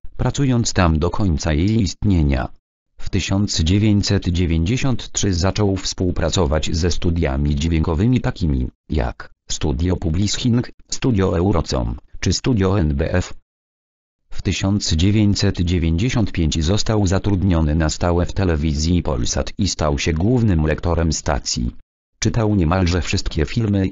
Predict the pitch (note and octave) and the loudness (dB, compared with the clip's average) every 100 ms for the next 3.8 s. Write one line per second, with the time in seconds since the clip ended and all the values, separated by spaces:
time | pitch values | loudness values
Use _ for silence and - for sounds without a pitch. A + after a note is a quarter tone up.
0 | - G2 D#2+ F2+ F2 F#2+ G2 C#3 - - | -2 -2 0 0 2 2 2 -2 -4 -6
1 | G2+ G#2 A#2 G2 G2 F2+ E2+ E2 A#2 C3 | -4 -2 -2 0 0 2 0 0 0 0
2 | D2+ D2+ E2+ G2 F#2 E2 D#2+ G2+ A#2+ E2+ | 2 0 0 2 2 2 0 0 0 0
3 | F2+ A2 G2 A2 F#2 - B1+ | 0 0 0 2 0 -2 -4